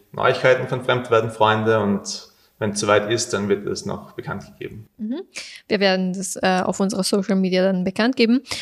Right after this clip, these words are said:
Speaker 2: Äh, du planst auch, äh, in ein Ankunftszentrum zu gehen und dort mit anderen Schach zu spielen. Äh, wie bist du auf diese Idee gekommen und, äh,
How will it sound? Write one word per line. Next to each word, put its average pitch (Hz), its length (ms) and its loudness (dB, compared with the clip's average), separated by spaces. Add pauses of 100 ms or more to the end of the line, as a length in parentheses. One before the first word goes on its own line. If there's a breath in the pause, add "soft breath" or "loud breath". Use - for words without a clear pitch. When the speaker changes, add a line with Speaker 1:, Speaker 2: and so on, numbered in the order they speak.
(180 loud breath)
Speaker 2:
Äh, 208 340 8
du 190 160 0
planst 269 320 6
auch, 240 280 6
äh, 190 340 6
in 190 100 4
ein 190 240 4
Ankunftszentrum 208 1300 4
zu 196 140 0
gehen 190 340 4
und 190 160 4
dort 190 240 6
mit 190 180 2
anderen 208 340 4
Schach 190 220 2
zu - 140 0
spielen. 226 380 4 (400 loud breath)
Äh, 190 340 8
wie 262 300 8
bist 262 220 2
du 254 40 8
auf 233 100 4
diese 214 220 2
Idee 202 260 6
gekommen 214 720 4
und, 190 400 0
äh, 190 460 2